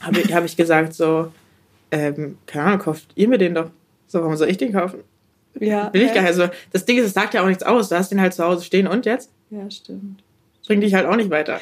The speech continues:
Speaker 2: Aber gibt's eine Kategorie, wo du gar nicht gewinnen willst? Rimjob. Best Rimjob. Obwohl
Speaker 1: Boah,
Speaker 2: eigentlich
Speaker 1: hä? Übelst geil.
Speaker 2: geil. <laughs> Ich lieb's.
Speaker 1: Doch. Wo will ich nicht gewinnen? Also, ke-, wenn's, ich fänd's, ich fänd's komisch, wenn ich irgendwie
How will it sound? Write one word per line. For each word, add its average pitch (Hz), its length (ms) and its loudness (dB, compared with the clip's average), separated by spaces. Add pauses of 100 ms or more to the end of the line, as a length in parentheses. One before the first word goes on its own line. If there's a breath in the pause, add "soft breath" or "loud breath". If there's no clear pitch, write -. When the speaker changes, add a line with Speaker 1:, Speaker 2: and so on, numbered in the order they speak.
Speaker 2:
Aber 196 120 2
gibt's 240 200 0
eine 233 80 -4
Kategorie, 220 380 2
wo 214 40 -4
du 202 80 -2
gar 190 180 0
nicht 233 160 -4
gewinnen 233 320 0
willst? 247 400 -2 (340)
Rimjob. 190 460 -2 (320)
Best - 260 -12
Rimjob. 180 360 -10 (100)
Obwohl 175 280 0 (100)
Speaker 1:
Boah, - 80 -2
Speaker 2:
eigentlich 156 340 0
Speaker 1:
hä? 165 260 0
Übelst 208 300 -2
geil. 175 420 2
Speaker 2:
geil. - 0 -
<laughs> - 1700 0
Ich - 80 -10
lieb's. 349 480 2 (1000)
Speaker 1:
Doch. 196 340 2 (280)
Wo 147 120 -8
will 147 80 2
ich 143 120 -4
nicht 156 180 -8
gewinnen? 156 340 -2 (160)
Also, 165 460 2
ke-, 170 180 -4
wenn's, 165 400 0 (420 soft breath)
ich 185 140 -2
fänd's, 240 300 2
ich - 140 -8
fänd's 202 240 -2
komisch, 247 480 2
wenn 202 140 2
ich 196 120 -4
irgendwie 202 420 0